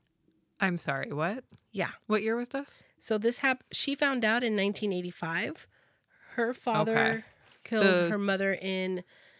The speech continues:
Speaker 2: nineteen sixty-nine.
Speaker 1: Okay, so Google wasn't a thing.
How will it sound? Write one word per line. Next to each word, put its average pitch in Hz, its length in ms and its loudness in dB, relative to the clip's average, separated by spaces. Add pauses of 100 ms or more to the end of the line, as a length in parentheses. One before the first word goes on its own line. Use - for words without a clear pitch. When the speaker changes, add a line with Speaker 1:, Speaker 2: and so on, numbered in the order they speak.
(180)
Speaker 2:
nineteen 190 420 -2
sixty-nine. 131 760 -12
Speaker 1:
Okay, 196 200 4 (240)
so 175 180 -2
Google 196 440 2
wasn't 139 280 0
a 135 60 -6
thing. 127 380 -8